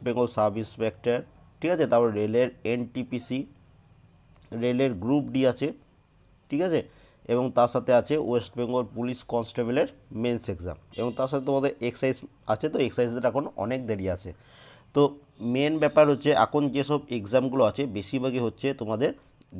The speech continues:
গ্র্যাজুয়েশন লেভেলের। তার মধ্যে আছে মিসেলেনিয়াস, ডাব্লিউবিএসআই, ঠিক আছে? এবং তোমাদের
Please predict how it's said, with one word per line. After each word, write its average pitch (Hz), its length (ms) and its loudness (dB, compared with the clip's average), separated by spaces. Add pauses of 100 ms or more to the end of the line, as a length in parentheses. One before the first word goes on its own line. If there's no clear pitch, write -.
(120)
গ্র্যাজুয়েশন 113 520 0
লেভেলের। 82 260 -10 (100)
তার 110 200 4
মধ্যে 123 280 0
আছে 127 140 -2 (140)
মিসেলেনিয়াস, 117 640 -2 (220)
ডাব্লিউবিএসআই, 104 920 0 (600)
ঠিক 151 180 0
আছে? - 100 -2 (140)
এবং 120 160 2 (920)
তোমাদের 110 340 0